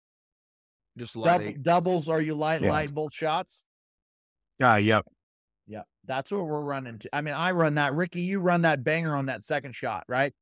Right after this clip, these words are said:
Speaker 2: Do you shoot the three dram or do you shoot the twelve fifty?
Speaker 1: Twelve fifties, baby, all
Speaker 2: You go
Speaker 1: day.
Speaker 2: big.
Speaker 1: Go big or go home.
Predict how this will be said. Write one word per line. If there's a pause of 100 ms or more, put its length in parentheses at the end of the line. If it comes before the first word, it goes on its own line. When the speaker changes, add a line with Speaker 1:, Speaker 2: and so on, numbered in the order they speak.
(180)
Speaker 2:
Do
you
shoot
the
three
dram
or
do
you
shoot
the
twelve
fifty? (260)
Speaker 1:
Twelve
fifties,
baby,
all
Speaker 2:
You
go
Speaker 1:
day.
Speaker 2:
big. (800)
Speaker 1:
Go
big
or
go
home.